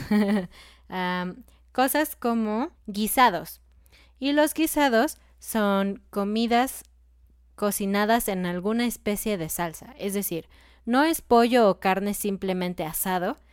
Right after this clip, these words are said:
sino que generalmente tiene una salsa de jitomate o de tomate, es decir, roja o verde,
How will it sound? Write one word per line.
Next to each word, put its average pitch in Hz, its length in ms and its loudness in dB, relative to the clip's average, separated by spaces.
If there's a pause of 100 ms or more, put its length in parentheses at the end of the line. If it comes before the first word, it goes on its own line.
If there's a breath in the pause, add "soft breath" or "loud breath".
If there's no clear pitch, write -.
(200 soft breath)
sino 208 440 -4
que 196 180 0
generalmente 214 800 0
tiene 202 320 -4
una 185 200 -4
salsa 196 420 -2
de 180 120 -6
jitomate 196 760 -4
o 196 160 -2
de 170 120 -2
tomate, 175 500 -4
es 180 80 -6
decir, 165 280 -6
roja 180 380 -2
o 190 60 0
verde, 202 300 -2